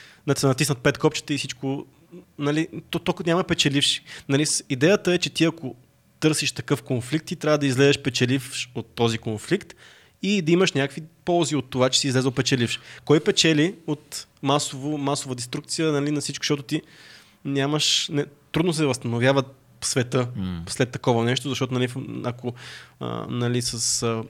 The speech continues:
Speaker 1: първата атомна бомба, ако тогава само ти разполагаш тази сила и всъщност
Speaker 2: М.
Speaker 1: и мо-, и контролираш много малък процес, нали, сега се сеща, че става една вълна. Ако не натиснат копчето, всичките ще натиснат копчето.
Speaker 2: Въпросът
Speaker 1: Какво
Speaker 2: е,
Speaker 1: води
Speaker 2: че
Speaker 1: това?
Speaker 2: какво става, ако натиснеш копчето срещу някой, който няма толкова съюзници?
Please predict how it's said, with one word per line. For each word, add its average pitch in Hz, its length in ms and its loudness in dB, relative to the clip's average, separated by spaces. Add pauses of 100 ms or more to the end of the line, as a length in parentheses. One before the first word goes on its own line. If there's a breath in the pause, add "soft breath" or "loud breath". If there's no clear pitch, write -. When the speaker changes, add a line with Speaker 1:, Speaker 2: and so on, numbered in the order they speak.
(240)
Speaker 1:
първата 127 320 2
атомна 123 300 0
бомба, 123 400 2
ако 113 380 -4 (540)
тогава 123 520 4
само 123 300 0
ти 123 220 -2
разполагаш 117 400 -4
тази 113 300 -2
сила 120 200 -4
и 113 40 -6
всъщност 117 520 -8
Speaker 2:
М. 101 60 -8 (380 loud breath)
Speaker 1:
и 123 60 -2
мо-, 123 200 2
и 135 60 -4
контролираш 131 520 0
много 123 200 -2
малък 120 260 0
процес, - 340 -6
нали, 160 160 -4
сега 160 180 0
се - 80 -4
сеща, - 240 -2
че - 160 -2 (100)
става 151 300 4
една 147 180 4
вълна. 135 400 4
Ако 120 160 -2
не 123 60 2
натиснат 135 360 -4
копчето, - 300 -4
всичките - 340 -8
ще 123 100 0
натиснат 110 320 -6
копчето. - 400 -6 (460 loud breath)
Speaker 2:
Въпросът 135 300 6
Speaker 1:
Какво 170 140 4
Speaker 2:
е, - 40 6
Speaker 1:
води 131 140 6
Speaker 2:
че 143 100 2
Speaker 1:
това? 123 140 4 (200)
Speaker 2:
какво 143 340 -2
става, 143 360 2
ако 123 180 -2
натиснеш 120 500 -2
копчето 127 640 -4
срещу - 400 -6
някой, 113 300 -2
който 120 340 -4
няма 110 340 0
толкова - 360 -6
съюзници? 92 760 -6